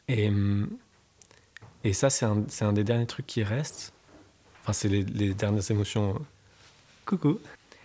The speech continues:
Et ça, c'est une, une des dernières émotions sur laquelle je vois qu'il y a une, il y a une racine où, où ça réveille des émotions.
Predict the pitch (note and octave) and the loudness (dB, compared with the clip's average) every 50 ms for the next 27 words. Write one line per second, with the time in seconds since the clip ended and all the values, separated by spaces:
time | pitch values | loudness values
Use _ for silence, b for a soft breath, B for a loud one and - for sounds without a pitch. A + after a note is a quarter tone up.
0 | B B B2+ - - C3 - B2+ A2+ A2 A2+ A2 G#2+ - - - A2+ G#2+ G#2+ A2+ | B B -2 0 2 2 4 4 6 6 4 4 2 0 -2 0 2 4 4 4
1 | G#2+ A2+ A#2+ A#2+ B2+ A#2+ A2+ A#2 A#2 A#2 A2+ - - C#3+ - - A#2 G#2+ G2+ - | 4 4 4 4 2 2 2 2 2 2 2 2 0 -2 0 0 0 0 0 0
2 | - A#2 A2 G#2+ A2 B2 A#2+ - - A2 G#2 G2+ G2+ G2+ G#2 - A#2+ A2 G#2 G#2 | 0 0 0 0 0 -2 -2 -2 0 0 0 0 0 -2 -2 -2 -2 0 0 0
3 | G#2 G#2 G#2 G2 F#2+ G#2+ - - D3 D3 D3+ B2 G#2 - - A#2+ - - G#2+ G2 | 2 2 2 2 0 0 0 0 2 2 2 2 0 0 -2 -2 -2 0 0 2
4 | G2+ A2 G#2 A#2+ B2 A#2+ A2+ G2+ A2 G#2+ G#2 G#2 - - C3 C#3+ D#3 | 2 2 4 4 4 4 4 4 4 2 2 2 0 -2 -2 -2 -4